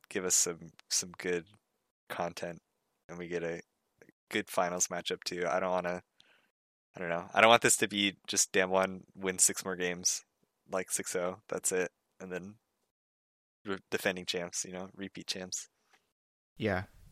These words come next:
Speaker 2: I guess now that, you know, we've covered the four, um, the four teams in the semifinals, I kinda wanna circle back and ask you again. So, like, how do you feel about this World Championship schedule? Now that we've, you know, put some thought into it at the start and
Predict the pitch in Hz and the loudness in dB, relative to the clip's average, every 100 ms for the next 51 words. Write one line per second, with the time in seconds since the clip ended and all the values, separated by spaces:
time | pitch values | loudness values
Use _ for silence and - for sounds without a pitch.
0 | - - - - - - 120 170 - 143 | -20 -20 -20 -14 -12 2 8 8 10 10
1 | 147 156 113 110 123 120 113 117 - 113 | 10 10 8 6 8 10 10 8 8 8
2 | 113 107 104 - 110 107 101 101 101 98 | 10 8 6 8 10 10 8 6 6 6
3 | 101 - - - 120 107 117 107 104 101 | 4 2 -2 2 6 6 8 8 8 6
4 | 104 101 101 104 107 104 110 110 143 160 | 6 6 6 6 6 4 2 4 8 10
5 | 135 117 107 107 - - - - 123 113 | 10 12 12 8 4 -10 -8 4 6 8
6 | 101 104 104 107 101 110 110 101 104 104 | 10 10 10 10 8 8 6 4 8 8
7 | 95 101 95 98 95 - - - - - | 6 6 6 4 2 -4 -20 -20 2 8
8 | 165 143 120 117 104 104 107 - 107 98 | 10 12 12 12 12 10 8 8 6 6
9 | 107 104 110 98 98 98 92 - 98 101 | 6 6 8 6 6 6 4 4 6 6
10 | 87 90 107 - - - - - 104 104 | 4 0 -2 -10 -20 -18 -6 2 10 10
11 | 107 107 101 - 104 104 110 - 107 98 | 12 10 6 6 8 8 8 8 12 12
12 | 101 98 107 101 90 101 - 101 98 101 | 12 10 8 8 8 6 6 8 10 10
13 | - 98 95 | 8 6 6